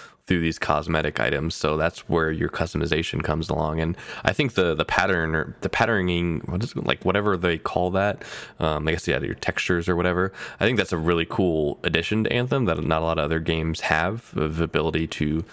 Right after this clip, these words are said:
to change it that, 'cause u-, usually a lot of games it's just, like, your color.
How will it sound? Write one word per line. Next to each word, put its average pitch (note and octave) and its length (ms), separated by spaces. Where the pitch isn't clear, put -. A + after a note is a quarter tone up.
to F#2+ 120
change D#2 320
it D#2 100
that, D#2 260
'cause - 120
u-, F#2+ 120
usually G2+ 380
a F2+ 40
lot E2 160
of E2+ 60
games E2+ 160
it's D#2 100
just, D#2+ 160
like, E2 160
your D2 80
color. D#2+ 420